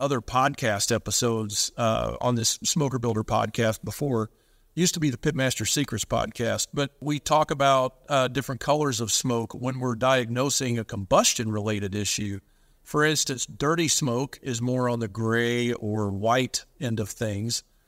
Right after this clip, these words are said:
which is not always dirty, by the way. Sometimes white smoke is because there's a lot of steam in the smoke, and that can be caused by a multitude of things. But for the most part, like, especially if you run a water pan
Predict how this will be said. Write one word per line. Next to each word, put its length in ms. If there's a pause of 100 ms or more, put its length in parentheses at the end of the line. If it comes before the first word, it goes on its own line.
(180)
which 240
is 140
not 340
always 500
dirty, 440
by 220
the 100
way. 320 (320)
Sometimes 600
white 360
smoke 420
is 100
because 360
there's 180
a 40
lot 300
of 80
steam 500
in 120
the 100
smoke, 460 (420)
and 120
that 120
can 100
be 80
caused 420
by 160
a 60
multitude 560
of 80
things. 480
But 480 (320)
for 100
the 80
most 240
part, 180
like, 140
especially 440
if 100
you 100
run 200
a 40
water 360
pan 440